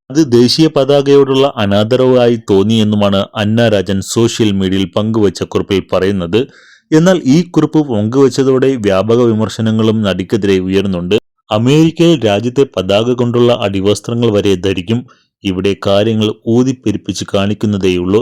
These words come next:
എന്നാണ് ചിലർ കമന്റ് ചെയ്യുന്നത്. അന്ന രാജന്റെ കുറിപ്പ് തുടങ്ങുന്നത് ഇങ്ങനെയാണ്. "ഇന്ന് ഞാൻ എറണാകുളത്ത് ഒരു കാഷ്വൽ ഷോപ്പിംഗ് നടത്തുമ്പോൾ ഒരു ചെറിയ റീട്ടെയിൽ ഷോപ്പിൽ ഞാൻ ഒരു ദുപ്പട്ട കണ്ട് ഞെട്ടി. കാരണം ഈ ദുപ്പട്ട രൂപകൽപ്പന ചെയ്തിരിക്കുന്നത് നമ്മുടെ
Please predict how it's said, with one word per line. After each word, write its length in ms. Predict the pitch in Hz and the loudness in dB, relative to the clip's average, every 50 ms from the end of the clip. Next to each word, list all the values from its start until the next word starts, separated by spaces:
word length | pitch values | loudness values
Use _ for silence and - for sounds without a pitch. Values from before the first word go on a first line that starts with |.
| - - - | -2 -6 -8
എന്നാണ് 320 | 101 101 101 101 95 95 | -6 -4 -4 -2 -4 -4
ചിലർ 300 | 87 - - 101 92 92 98 - | -6 -6 -8 -6 -6 -6 -8 -8
കമന്റ് 360 | - 107 104 110 113 110 98 | -6 -4 -2 -2 -2 -4 -4
ചെയ്യുന്നത്. 480 | - - 101 90 85 85 87 85 104 120 135 - - _ _ _ _ _ _ - | -6 -8 -10 -10 -8 -10 -4 -2 -2 -2 -2 -4 -8 _ _ _ _ _ _ -4
അന്ന 360 | 123 131 147 156 165 180 180 | -2 -2 0 2 2 2 4
രാജന്റെ 380 | 175 175 175 165 175 165 160 165 | 2 2 2 0 0 0 -2 -2
കുറിപ്പ് 340 | 170 - 113 107 - - 131 | -2 -2 -2 -2 0 -2 -2
തുടങ്ങുന്നത് 500 | 120 110 98 101 101 107 107 107 98 87 | 0 0 0 0 0 0 0 0 0 -2
ഇങ്ങനെയാണ്. 520 | 92 95 98 104 98 92 90 90 90 95 107 - - _ _ _ _ _ _ _ - | -2 -2 -2 -2 0 -2 -2 -2 -2 -2 -2 -4 -6 _ _ _ _ _ _ _ -2
"ഇന്ന് 260 | 131 143 156 165 170 | 0 2 2 2 4
ഞാൻ 220 | 170 165 170 165 156 - - | 4 4 2 0 0 0 0
എറണാകുളത്ത് 640 | 117 110 95 101 110 113 123 131 135 131 127 - | 0 2 2 2 2 2 4 4 2 2 2 0
ഒരു 120 | 127 120 123 127 - | -2 -2 -2 -6 -4
കാഷ്വൽ 460 | - 107 95 95 98 - - 117 117 | -2 -2 0 0 -2 -2 -4 -4 -4
ഷോപ്പിംഗ് 500 | 113 - - 113 110 107 - 113 117 117 | -4 -4 -2 -2 -2 0 -2 -2 -2 -2
നടത്തുമ്പോൾ 480 | 107 101 98 98 - - 104 104 101 104 104 - - | -2 -2 -4 -4 -4 -4 0 0 0 0 -2 -2 -2
ഒരു 140 | 120 120 131 | -2 -2 -2
ചെറിയ 360 | 127 - - 127 127 143 147 | -2 -2 -2 0 0 2 0
റീട്ടെയിൽ 440 | 143 120 107 104 98 - 110 110 110 | 0 0 0 -2 -2 -2 -2 0 0
ഷോപ്പിൽ 340 | 104 - 117 101 - - 101 | 0 -2 -4 -4 -4 -4 -4
ഞാൻ 180 | 101 101 98 98 - | -2 -2 -4 -4 -6
ഒരു 180 | - 113 104 104 | -6 -4 -4 -2
ദുപ്പട്ട 420 | 98 101 104 95 - 131 110 - | -2 -2 -4 -2 0 -2 0 0
കണ്ട് 260 | 110 92 98 95 92 | -2 -2 -2 -4 -4
ഞെട്ടി. 360 | 92 90 90 85 85 - 117 131 131 - _ _ _ _ _ | -6 -6 -6 -8 -6 -4 -4 -4 -4 -8 _ _ _ _ _
കാരണം 420 | - 98 92 95 95 95 98 95 101 - - | -4 -2 0 0 0 -2 -2 -4 -6 -6 -6
ഈ 100 | 120 117 123 | -4 -2 -2
ദുപ്പട്ട 460 | 120 110 113 107 - - 117 107 - 107 104 | 0 -2 -2 -2 -2 -4 -4 -2 0 0 0
രൂപകൽപ്പന 680 | 95 104 104 107 110 117 113 113 110 104 - 117 104 104 | 0 0 -2 0 0 0 0 0 0 0 -2 -2 -4 -4
ചെയ്തിരിക്കുന്നത് 640 | 90 - 104 95 98 98 101 95 104 98 98 98 98 95 | -4 -4 -4 -4 -4 -4 -4 -4 -4 -4 -2 -2 -2 -2
നമ്മുടെ 360 | 95 98 95 95 95 95 | -4 -4 -4 -4 -4 -4